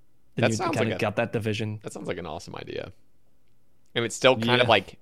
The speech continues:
Speaker 2: connects it, sort of, you know?
Speaker 1: Yeah, exactly.
Speaker 2: 'Cause I feel like a lot of viewers, like, I don't, I haven't experienced this 'cause I've never really made a series, but I can imagine there's always a portion of a person's audience that just really hates it when a series ends.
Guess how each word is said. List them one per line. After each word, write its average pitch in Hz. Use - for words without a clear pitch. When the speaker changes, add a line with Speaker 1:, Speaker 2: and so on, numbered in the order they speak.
Speaker 2:
connects 92
it, -
sort -
of, -
you -
know? -
Speaker 1:
Yeah, 135
exactly. 110
Speaker 2:
'Cause 170
I 143
feel 151
like 190
a 170
lot 113
of 110
viewers, 104
like, 117
I 135
don't, 165
I 127
haven't 147
experienced 143
this 160
'cause 113
I've 104
never 104
really 104
made 95
a 92
series, 92
but 95
I 110
can 139
imagine 95
there's 98
always 98
a 95
portion 95
of 90
a 92
person's 90
audience 87
that 80
just -
really 87
hates 87
it 85
when 82
a 85
series 82
ends. 80